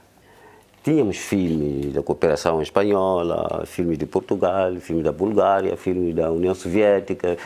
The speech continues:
de, de tantos outros países que tinham relações com Moçambique. Tinha uma, uma cooperação, um, aquele intercâmbio, né? Eles nos forneciam os filmes de longa-metragem.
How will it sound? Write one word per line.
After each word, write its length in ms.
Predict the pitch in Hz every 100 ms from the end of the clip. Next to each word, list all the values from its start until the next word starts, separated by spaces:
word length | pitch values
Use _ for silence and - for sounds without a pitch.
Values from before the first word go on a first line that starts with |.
| -
de, 120 | 104
de 140 | 92 117
tantos 300 | 240 202 117
outros 200 | 123 -
países 400 | 92 92 82 76
que 100 | 80
tinham 360 | 98 92 85
relações 420 | 82 82 78 90 87
com 120 | 76
Moçambique. 520 | 76 76 76 73 - - - - - -
Tinha 160 | 90
uma, 340 | 85 85 78 71
uma 180 | 80 80
cooperação, 600 | 87 - 85 - 87 76 69 _ - _ -
um, 180 | 87 82
aquele 240 | 82 92
intercâmbio, 640 | 87 85 78 90 82 76 76
né? 180 | 82 82 -
Eles 200 | 92 98
nos 180 | 90 80
forneciam 600 | - 85 85 - 139 113
os 80 | 80
filmes 220 | 95 87
de 80 | 76
longa-metragem. 680 | 82 78 71 69 73 69